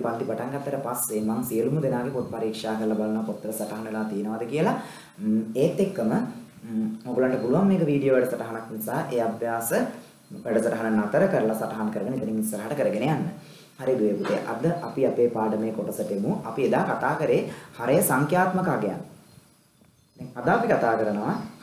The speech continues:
හරයේ විජීය පද තියෙන අවස්ථා, හරයේ විජීය ප්‍රකාශන තියෙන අවස්ථා. එතකොට ලවය, ලවය සංඛ්‍යාත්මක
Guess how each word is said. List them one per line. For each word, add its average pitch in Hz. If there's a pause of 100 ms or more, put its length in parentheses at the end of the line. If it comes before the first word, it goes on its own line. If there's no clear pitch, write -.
හරයේ 123 (320)
විජීය 143
පද 139 (120)
තියෙන 196
අවස්ථා, 110 (160)
හරයේ 147 (220)
විජීය 143
ප්‍රකාශන 139 (340)
තියෙන 156
අවස්ථා. 127
එතකොට 170
ලවය, 220 (1300)
ලවය 131 (140)
සංඛ්‍යාත්මක 170